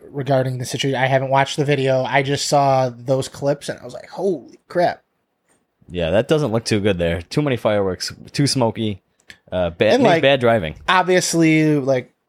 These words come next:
Speaker 1: you know, we've worked through some riots and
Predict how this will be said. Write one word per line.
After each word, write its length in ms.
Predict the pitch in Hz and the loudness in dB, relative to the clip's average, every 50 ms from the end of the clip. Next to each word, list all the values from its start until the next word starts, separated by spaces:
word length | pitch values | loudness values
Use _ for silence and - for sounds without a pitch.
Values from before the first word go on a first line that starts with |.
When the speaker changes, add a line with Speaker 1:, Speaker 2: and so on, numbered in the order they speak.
| _ _ - | _ _ -10
Speaker 1:
you 120 | 139 143 | -8 -6
know, 400 | 131 123 123 120 120 120 117 113 _ _ _ _ _ _ _ _ _ _ - | -6 -4 -6 -6 -8 -10 -10 -14 _ _ _ _ _ _ _ _ _ _ -4
we've 240 | 147 147 151 143 127 | 0 2 2 2 2
worked 260 | 135 143 135 135 - | 2 0 0 0 -2
through 320 | - 147 143 139 135 135 | -4 0 2 2 2 2
some 220 | 131 - - 135 131 | 0 -2 -6 -6 -4
riots 680 | 131 123 117 117 120 120 120 - - - - - - - - _ - - - | -2 -2 -2 -2 -2 -4 -4 -4 -4 -4 -4 -6 -8 -12 -16 _ -20 -16 -12
and 480 | - 120 120 117 117 117 113 113 107 | -10 -8 -8 -10 -10 -12 -16 -16 -18